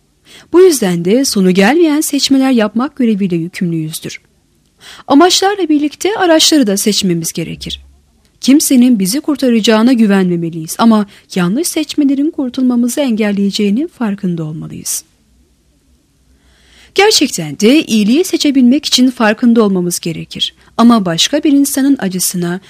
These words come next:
başka bir insanın dostça bakışına, bir kuşun ötüşüne, otların yeşilliğine karşı duyarlılığımızı yitirmişsek, farkında olmanın da yararı olmaz. İnsan yaşama karşı ilkesini yitirmişse,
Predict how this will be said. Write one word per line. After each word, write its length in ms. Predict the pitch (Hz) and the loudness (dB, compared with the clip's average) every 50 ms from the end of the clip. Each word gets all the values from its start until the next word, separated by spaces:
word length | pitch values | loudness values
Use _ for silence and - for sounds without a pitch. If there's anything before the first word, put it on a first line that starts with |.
| - _ - | -10 _ -2
başka 360 | 240 294 - - - 381 359 | 0 0 0 -2 -4 -4 -2
bir 160 | 359 330 - | -2 0 0
insanın 520 | - 302 - - - 302 285 294 269 202 | 0 -2 -2 0 0 2 4 4 2 2
dostça 460 | 190 196 247 302 - - - 269 233 202 | 2 -2 -4 -4 -4 -4 -4 -4 -4 -4
bakışına, 640 | 180 - - 175 - - 175 175 180 185 220 233 _ _ - | -8 -10 -8 -6 -6 -4 -4 -2 -2 -2 -4 -6 _ _ -4
bir 140 | 311 370 - | -4 -4 -4
kuşun 380 | - _ - 285 - 302 285 247 - | -6 _ -14 -8 -4 -4 -4 -2 -4
ötüşüne, 600 | 185 - 170 156 - - - - 160 190 247 247 - - - - - | -8 -10 -12 -14 -14 -14 -10 -8 -6 -6 -6 -6 -10 -14 -20 -6 0
otların 560 | - 339 359 - - 349 330 320 330 359 392 | 0 0 0 2 0 2 2 2 2 2 0
yeşilliğine 600 | 349 269 247 - - 262 240 220 240 233 226 262 302 | 0 0 0 0 0 0 2 2 2 2 2 0 -2
karşı 440 | 294 - 285 247 240 247 - 262 | -4 -4 -4 -4 -4 -4 -4 -4
duyarlılığımızı 680 | 208 214 226 220 220 220 226 220 226 226 226 233 226 - | -2 -2 0 0 0 0 -2 -2 -2 -2 -2 -2 -2 -2
yitirmişsek, 760 | 277 247 226 - 190 175 160 143 - - - 208 208 233 226 - - - - _ | -2 -4 -4 -6 -10 -12 -12 -10 -10 -6 -2 -2 -2 -2 -4 -8 -20 -20 -10 _
farkında 500 | - 202 180 190 190 - 208 226 269 294 | 0 0 2 0 0 0 0 0 0 0
olmanın 500 | - 233 240 233 233 240 247 254 233 214 | 0 0 0 0 0 0 0 0 -2 -2
da 60 | 220 | -2
yararı 500 | 214 202 190 185 175 170 165 170 185 180 | -4 -2 -4 -4 -6 -6 -6 -6 -6 -6
olmaz. 500 | 165 156 156 156 - - - - - - _ _ _ _ _ _ _ _ _ _ _ _ _ _ - - - - - - | -6 -8 -12 -14 -14 -14 -14 -14 -16 -18 _ _ _ _ _ _ _ _ _ _ _ _ _ _ -20 -20 -20 -20 -4 0
İnsan 480 | - 320 359 - - 370 349 349 330 262 | 2 2 2 2 4 4 4 4 4 4
yaşama 420 | 208 185 - - 196 240 294 359 | 2 2 0 0 0 0 -2 -4
karşı 420 | - - 320 294 294 285 - - - | -4 -4 -4 -2 -2 -4 -4 -4 -4
ilkesini 440 | 240 247 - 269 247 - 269 269 | -6 -6 -6 -4 -2 0 0 0
yitirmişse, 800 | 254 214 202 - 196 180 160 151 170 - - - 214 240 269 277 | 0 0 -2 -6 -8 -8 -8 -6 -6 -4 0 2 2 2 2 0